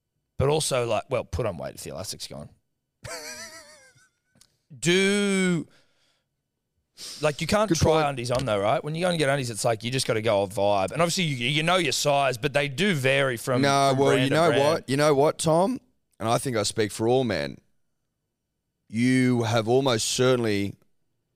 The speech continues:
Speaker 2: at some point in your life, got undies too big or too small for you.
Speaker 1: Mm.
Speaker 2: You need a couple of bites of the cherry, as it were, to get it right.
Speaker 1: Yep.
Speaker 2: And you, and once you get a brand, you stick with 'em because they vary, like
Speaker 1: Yep.
Speaker 2: you say. But you,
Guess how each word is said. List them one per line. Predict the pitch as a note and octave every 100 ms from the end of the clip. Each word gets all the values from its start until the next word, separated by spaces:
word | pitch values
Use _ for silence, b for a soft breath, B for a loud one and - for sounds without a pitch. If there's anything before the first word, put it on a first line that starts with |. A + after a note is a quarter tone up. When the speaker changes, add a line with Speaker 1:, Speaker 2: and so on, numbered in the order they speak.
| _ -
Speaker 2:
at | A2+ -
some | - B2 B2
point | A#2 A2 F#2
in |
your | F#2+
life, | F2+ F2+ F2+ -
got | G#2+
undies | F2 F2+ F2
too | - G2
big | F2 E2
or |
too | - F#2
small | - F2+ E2+
for | F2+
you. | C#2+ B A2
Speaker 1:
Mm. | G2+ F2+
Speaker 2:
You | D#3+
need | F3+ D#3+
a |
couple | B2+ - C#3 B2+
of | - - _ _
bites | A#2 G#2+ B2 B2 -
of | A2
the | F2+
cherry, | - A#2+ A#2 A2+
as | G2+
it | F2
were, | G2 F#2+
to | F#2
get | E2+ G#2+
it | G#2
right. | - F#2 D#2+ A1 _ _
Speaker 1:
Yep. | G2+ - - _ _ _ _ _ -
Speaker 2:
And | B2
you, | A#2+ -
and | A#2+ B2
once | D3 -
you | C3
get | C3+
a | C#3
brand, | A#2+ C3+ C3+
you | G#2
stick | - - D3
with | B2 A2+
'em | A#2+
because | G#2 A2 - C#3+ C#3 A#2 A#2 A#2+ B2 - _ _ _ -
they | A#2+
vary, | A#2+ D3 C3+ - _
like | A2 A2
Speaker 1:
Yep. |
Speaker 2:
you | A#2+
say. | - B2+ A2 A#1+ - _ _
But | -
you, | B2+